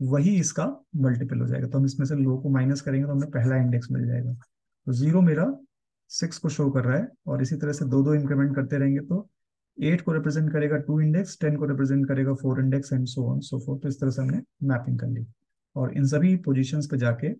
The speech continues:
सारे प्राइम नंबर्स को, अ, सारे नंबर्स को फॉल्स सेट कर दिया डीएटी में, जिससे कि ये प्राइम नंबर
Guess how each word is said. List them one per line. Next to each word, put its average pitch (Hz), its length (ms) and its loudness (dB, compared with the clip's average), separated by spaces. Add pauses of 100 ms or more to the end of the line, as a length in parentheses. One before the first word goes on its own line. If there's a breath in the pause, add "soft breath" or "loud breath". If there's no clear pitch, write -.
(300)
सारे 143 280 0
प्राइम 143 240 0
नंबर्स 123 380 2
को, 220 200 -2
अ, - 1160 -12
सारे 151 300 2
नंबर्स 139 320 4
को 160 200 -2
फॉल्स 139 360 2
सेट 139 160 0
कर 143 120 -2
दिया 139 180 0
डीएटी 135 320 2
में, 190 100 0
जिससे 139 260 -4
कि 135 140 -4
ये 127 100 0
प्राइम 131 260 -2
नंबर 131 240 0